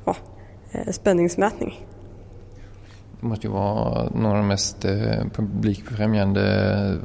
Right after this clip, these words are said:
Speaker 2: f-, forskning man kan tänka sig, liksom, skjuta jättelika blixtrar fram och tillbaka tvärs över en lokal. Det måste ju vara
Speaker 1: Ja, se bara på Nikola Tesla. Man kan göra en hel karriär på detta. Nu går vi uppåt. Alltså, jag tänker på det här varje gång jag är här. Om man ska bygga ett universitet,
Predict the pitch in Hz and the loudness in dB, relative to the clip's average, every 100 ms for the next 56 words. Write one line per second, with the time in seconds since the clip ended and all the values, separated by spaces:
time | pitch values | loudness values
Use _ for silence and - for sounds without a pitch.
0 | - 101 - - - 104 107 107 - 101 | -2 -4 -6 -14 -4 0 2 2 0 0
1 | 101 104 101 101 104 - 107 101 - 92 | 0 0 0 0 0 0 0 0 0 2
2 | - 110 95 101 101 104 110 - - 127 | 2 2 2 2 2 2 2 0 0 2
3 | 110 107 107 98 101 98 101 98 - 104 | 2 2 2 2 2 2 0 -2 0 0
4 | 101 - 127 101 113 104 107 - 107 - | 0 2 2 2 0 0 0 0 -2 -6
5 | - - 285 339 - 233 311 311 311 311 | -14 -2 2 4 4 6 6 6 6 6
6 | 320 320 - - 302 185 190 226 269 277 | 4 4 2 4 4 6 4 6 6 8
7 | 285 269 269 277 302 302 233 208 - - | 8 8 6 6 6 6 6 4 0 -6
8 | - - - - - - - - - - | -8 -14 -16 -14 -14 -16 -16 -16 -16 -16
9 | - - - - 175 170 170 143 110 156 | -16 -16 -16 -8 -6 -2 0 0 0 -2
10 | - 226 226 233 - 208 - - - - | 2 6 8 6 2 -4 -6 -12 -14 -16
11 | - - - - - - 254 - 285 320 | -16 -16 -16 -14 0 4 6 8 6 8
12 | 330 311 277 220 196 208 196 190 185 208 | 6 6 6 6 8 8 8 6 6 6
13 | 196 - - - - 247 262 269 254 254 | 6 4 0 -4 4 4 6 4 4 4
14 | 302 302 220 208 254 - - - - - | 4 4 4 4 2 0 0 0 -2 -4
15 | - | -6